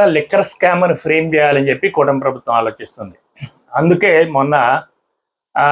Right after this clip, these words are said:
పార్లమెంట్లో కూడా బడ్జెట్ సమావేశంలో లావు కృష్ణదేవరాయలు ఈ విషయమే ప్రస్తావించారు.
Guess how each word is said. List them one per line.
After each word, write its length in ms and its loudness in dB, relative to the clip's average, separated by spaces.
పార్లమెంట్లో 560 2
కూడా 220 2
బడ్జెట్ 360 -2
సమావేశంలో 680 -2
లావు 300 4
కృష్ణదేవరాయలు 680 0
ఈ 100 0
విషయమే 320 -6
ప్రస్తావించారు. 680 -2